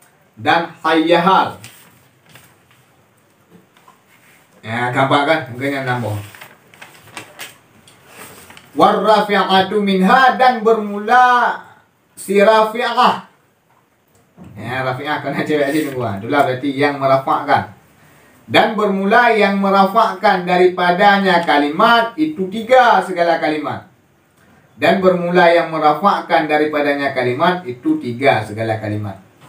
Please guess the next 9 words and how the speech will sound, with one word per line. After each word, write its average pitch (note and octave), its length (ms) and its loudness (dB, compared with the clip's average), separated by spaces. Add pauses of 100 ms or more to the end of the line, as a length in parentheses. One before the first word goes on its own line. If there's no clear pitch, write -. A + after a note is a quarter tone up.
(920)
Mana-mana D3 560 2
tiga? D3+ 400 2 (1120)
Hayhata G3 1200 0 (1300)
dan F3 480 0
Sara'ana F3 1120 0 (160)
dan D#3 400 -6
Syattana D3 1120 -2
dan C3+ 240 -6
Syatta-, C3 640 -6